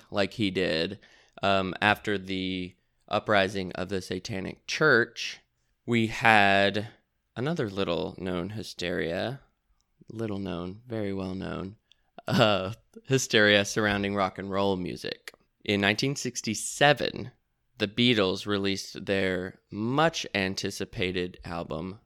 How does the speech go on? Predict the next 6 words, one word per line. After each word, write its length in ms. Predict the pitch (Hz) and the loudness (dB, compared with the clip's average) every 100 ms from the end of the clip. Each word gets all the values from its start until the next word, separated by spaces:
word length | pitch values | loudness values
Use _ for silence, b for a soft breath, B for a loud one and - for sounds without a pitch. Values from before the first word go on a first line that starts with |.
| _ _ _ | _ _ _
Sergeant 600 | - - 101 104 120 - | -8 0 0 2 -4 -4
Pepper's 460 | 107 - 95 92 - | -4 -2 -2 -4 -6
Lonely 500 | 90 92 98 101 101 | -6 -4 -4 -4 -6
Hearts 580 | - 95 92 - - | -6 -4 -4 -6 -16
Club 540 | - - 139 160 156 147 - | -10 0 2 2 -4 -10 -4
Band. 640 | 87 - 76 - - - | -2 -2 -6 -10 -14 -18